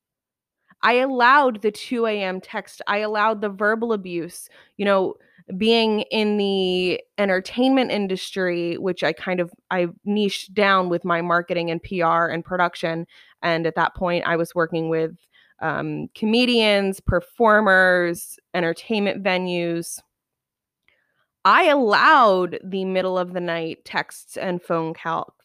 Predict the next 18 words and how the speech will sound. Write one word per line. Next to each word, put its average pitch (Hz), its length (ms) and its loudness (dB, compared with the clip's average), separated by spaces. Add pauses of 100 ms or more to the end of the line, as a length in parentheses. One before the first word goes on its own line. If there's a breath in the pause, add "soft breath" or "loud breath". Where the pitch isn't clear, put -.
phone 156 160 -4
calls. - 440 -8
I 233 140 4
allowed, 208 960 2 (1400)
I 381 280 4
set 320 240 -2
that 180 220 2
bar 147 380 -2 (1000)
because 208 760 0 (840)
I 220 60 -2
had 233 340 -6
to 226 100 -10
be 214 120 -6
the 190 80 -6
best. - 560 -8 (1120)
I 226 160 6
had 240 340 2
to, - 160 -6